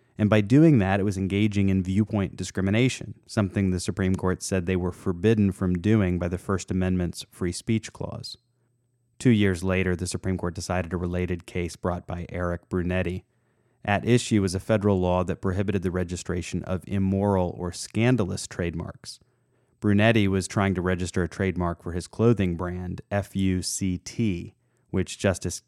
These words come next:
Kagan noted could also be read as the past participle form of a well-known word of profanity.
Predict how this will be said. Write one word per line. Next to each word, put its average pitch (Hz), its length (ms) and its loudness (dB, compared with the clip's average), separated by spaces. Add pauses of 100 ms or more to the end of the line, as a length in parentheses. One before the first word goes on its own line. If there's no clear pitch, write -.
Kagan 110 340 4
noted 92 420 2
could - 140 0
also 107 340 4
be 90 140 0
read 87 300 -2
as 87 160 -4
the 90 100 -4
past - 480 -4
participle 95 560 0
form 92 340 0
of 90 120 -2
a 90 40 -2
well-known 90 600 0
word 90 240 -2
of - 160 -8
profanity. 95 640 -2